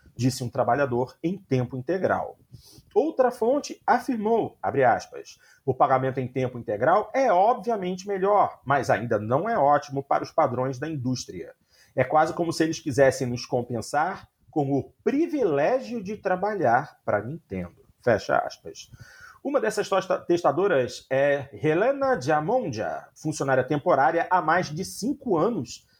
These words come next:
pela agência Parker Staffing. Peraí, temporária há mais de cinco anos? Tem temporário de cinco anos? Que, que loucura! Ela disse,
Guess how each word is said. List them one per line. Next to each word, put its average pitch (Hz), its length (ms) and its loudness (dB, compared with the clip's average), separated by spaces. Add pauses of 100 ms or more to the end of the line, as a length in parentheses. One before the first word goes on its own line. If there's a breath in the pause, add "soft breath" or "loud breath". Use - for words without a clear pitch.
pela 175 200 4
agência 180 320 0
Parker 180 400 0
Staffing. 135 580 -2 (420)
Peraí, 131 300 -2 (240)
temporária 180 640 2
há 101 40 0
mais 127 380 0
de 160 140 0
cinco 185 800 -2
anos? 170 720 0 (420)
Tem 311 100 -2
temporário 285 540 2
de 185 100 -4
cinco - 460 0
anos? 277 320 2
Que, - 120 -20 (180)
que - 120 0
loucura! 320 760 2 (760 soft breath)
Ela 226 280 4
disse, - 580 -4